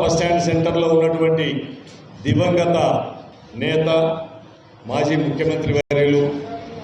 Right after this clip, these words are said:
శ్రీ వైఎస్ రాజశేఖర్ రెడ్డి గారి విగ్రహం దగ్గర వారికి నివాళులర్పించి అక్కడి నుండి ర్యాలీగా సబ్ కలెక్టర్ ఆఫీస్కి వెళ్ళి మన యొక్క నిరసనను తెలుపుతూ సబ్ కలెక్టర్ గారికి ఒక వి-, నివేదిక, ఒక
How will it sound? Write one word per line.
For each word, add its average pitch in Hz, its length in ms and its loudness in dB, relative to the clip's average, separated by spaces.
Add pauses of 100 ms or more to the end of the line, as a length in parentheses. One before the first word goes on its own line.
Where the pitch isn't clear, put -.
(140)
శ్రీ 139 180 0
వైఎస్ 160 400 2 (100)
రాజశేఖర్ 160 680 0
రెడ్డి 147 160 -2
గారి 143 260 2
విగ్రహం 143 420 0 (100)
దగ్గర 131 220 0 (800)
వారికి 147 340 0
నివాళులర్పించి 165 920 2 (720)
అక్కడి 151 280 -4
నుండి 151 200 0
ర్యాలీగా 147 540 2 (840)
సబ్ 135 200 -2
కలెక్టర్ 170 380 2
ఆఫీస్కి 156 300 0
వెళ్ళి 135 340 0 (680)
మన 135 140 0
యొక్క 151 240 2
నిరసనను 147 600 2
తెలుపుతూ 143 360 2 (720)
సబ్ 143 260 -2
కలెక్టర్ 165 320 2
గారికి 151 340 0
ఒక 143 200 0
వి-, 135 200 0
నివేదిక, 151 440 2 (760)
ఒక 120 100 0